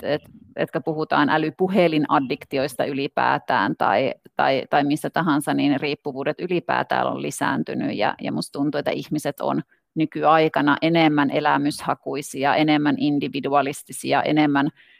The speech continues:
enemmän jotenkin kallellaan siihen suuntaan, että mulle kuuluu kaikki nautinto ja, ja kaikki mahdollinen hyvä just nyt. Ja, ja siinä on mun mielestä meidän kulttuurin sisällä tapahtunut myös iso, iso muutos.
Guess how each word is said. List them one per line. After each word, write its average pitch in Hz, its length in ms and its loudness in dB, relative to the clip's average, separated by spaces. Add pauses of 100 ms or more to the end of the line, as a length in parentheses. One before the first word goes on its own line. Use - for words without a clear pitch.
(160)
enemmän 185 560 4 (120)
jotenkin 156 420 -2
kallellaan 151 560 4
siihen 151 400 -2
suuntaan, 143 560 0
että 156 260 -2
mulle 170 360 0 (100)
kuuluu 143 440 -8
kaikki 143 480 -2 (220)
nautinto 147 720 2
ja, 143 200 4 (600)
ja 147 180 4 (140)
kaikki 147 380 0
mahdollinen 147 760 0
hyvä 143 260 -2
just 143 380 -6
nyt. 165 200 0 (480)
Ja, 151 240 2
ja 156 100 -4
siinä 175 300 2
on 143 60 0
mun 151 200 2
mielestä 147 300 0
meidän 147 180 2
kulttuurin 156 560 -8
sisällä 143 320 -4
tapahtunut 139 540 -4
myös 135 240 -2
iso, 139 300 -6 (160)
iso 170 280 -2
muutos. 151 600 -2